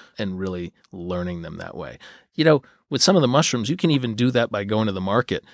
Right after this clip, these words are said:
and seeing them in the bins and just looking at, you know, chanterelles or lobster mushrooms or black trumpets or whatever it may be,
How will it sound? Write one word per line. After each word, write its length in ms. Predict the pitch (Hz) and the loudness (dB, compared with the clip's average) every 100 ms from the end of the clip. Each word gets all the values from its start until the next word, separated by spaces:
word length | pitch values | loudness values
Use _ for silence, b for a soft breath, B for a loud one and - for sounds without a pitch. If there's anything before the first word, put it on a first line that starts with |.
| b | b
and 180 | - 98 | -6 0
seeing 280 | - 139 123 | 2 4 4
them 120 | 110 | 4
in 120 | 101 | 2
the 80 | 92 | 0
bins 520 | 87 95 90 69 - - _ | -2 -4 -4 -6 -8 -10 _
and 240 | 92 80 | -10 -8
just 240 | 85 82 - | -6 -6 -6
looking 400 | 101 - 92 87 | -6 -4 -6 -6
at, 120 | 78 _ - | -10 _ -12
you 100 | 85 | -10
know, 120 | 85 | -8
chanterelles 800 | 78 - 90 - 82 80 64 - | -8 -6 -8 -8 -8 -8 -6 -6
or 100 | 80 | -6
lobster 440 | 78 71 - - | -8 -6 -6 -8
mushrooms 600 | 82 76 - 85 76 - | -10 -10 -10 -10 -12 -12
or 140 | 76 73 - | -12 -16 -10
black 280 | 87 69 - | -6 -6 -6
trumpets 520 | - 85 - 69 - | -8 -8 -12 -10 -10
or 140 | 85 - B B B | -10 -16 B B B
whatever 320 | 92 80 76 | -12 -12 -12
it 80 | 71 | -14
may 180 | 71 69 | -16 -16
be, 300 | 127 92 - | -14 -14 -16